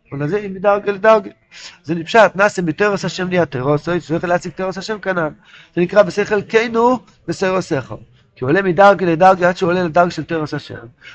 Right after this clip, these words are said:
אז חלקנו, ש-, חלק שלנו בתורו, מבחינת תורס, מבחינת נעשה, נהיה בתורס שכל, אני תורס השם ממש. ושיזכה להיכלל בעין כנ"ל, שיזכה להשיג תורס השם, מבחינת נשמע, שעל ידי זה זוכה לשמחו.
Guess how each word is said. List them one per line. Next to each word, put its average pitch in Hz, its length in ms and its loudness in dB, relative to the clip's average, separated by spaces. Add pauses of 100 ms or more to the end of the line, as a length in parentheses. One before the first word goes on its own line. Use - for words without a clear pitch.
אז 131 180 -6
חלקנו, 190 500 0
ש-, - 180 -10
חלק 190 280 0
שלנו 147 320 -4
בתורו, 175 600 4 (360)
מבחינת 180 360 -6
תורס, 202 400 4
מבחינת 208 440 0
נעשה, 214 380 2 (300)
נהיה 214 180 8
בתורס 214 380 2
שכל, 147 280 -2
אני 156 140 0
תורס 185 260 -2
השם 165 280 -4
ממש. 123 440 -8 (400)
ושיזכה 175 480 0
להיכלל 202 400 4
בעין 202 360 6
כנ"ל, 180 300 2
שיזכה 180 300 -4
להשיג 175 240 -2
תורס 170 240 -2
השם, 180 300 0 (380)
מבחינת 156 320 -8
נשמע, 196 340 -4
שעל 123 140 -10
ידי 202 160 2
זה 196 100 -6
זוכה 180 180 -2
לשמחו. 147 560 -6